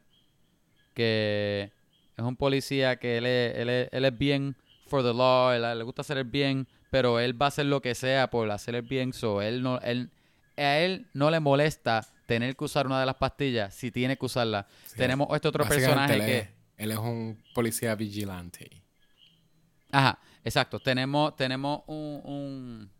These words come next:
Speaker 1: una drug dealer, una nena que es drug dealer. Una nena que parece que tiene veintitrés años, pero es una high schooler. De, <laughs> drug dealer que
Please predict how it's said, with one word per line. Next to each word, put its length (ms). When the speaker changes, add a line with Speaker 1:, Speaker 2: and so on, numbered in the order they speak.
Speaker 1:
una 880
drug 300
dealer, 480
una 400
nena 340
que 100
es 140
drug 260
dealer. 380
Una 180
nena 220
que 120
parece 340
que 60
tiene 160
veintitrés 380
años, 320
pero 200
es 80
una 200
high 140
schooler. 320
De, 160
<laughs> 360
drug 240
dealer 340
que 720